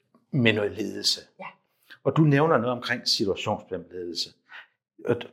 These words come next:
Speaker 1: og det er jo et godt værktøj.
Speaker 2: Ja, ja.
Speaker 1: Altså, situationsbestemt ledelse er jo, det, det er evidensbaseret, det er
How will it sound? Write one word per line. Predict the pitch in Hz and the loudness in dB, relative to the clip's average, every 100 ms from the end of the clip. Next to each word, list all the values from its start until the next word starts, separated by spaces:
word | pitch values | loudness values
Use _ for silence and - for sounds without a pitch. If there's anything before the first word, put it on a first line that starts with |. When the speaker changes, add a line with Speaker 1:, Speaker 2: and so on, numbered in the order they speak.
| - | -6
Speaker 1:
og | 120 - | -4 6
det | |
er | 185 | 8
jo | 101 | 8
et | - | 6
godt | 113 117 | 4 6
værktøj. | 120 202 - 85 76 - | 4 4 0 -6 -14 -6
Speaker 2:
Ja, | 294 339 | -4 -2
ja. | 175 | -4
Speaker 1:
Altså, | 113 107 | -4 -6
situationsbestemt | - 104 147 185 - 110 110 | -6 -8 2 2 2 -6 0
ledelse | 135 156 135 | 2 0 2
er | 98 87 85 | 0 -2 -8
jo, | 82 - | -14 -2
det, | 135 113 | 0 0
det | 123 | -2
er | 80 | -4
evidensbaseret, | - 156 196 - 107 127 131 90 104 | 4 6 6 0 -8 0 2 2 0
det | 95 | -12
er | 82 | -10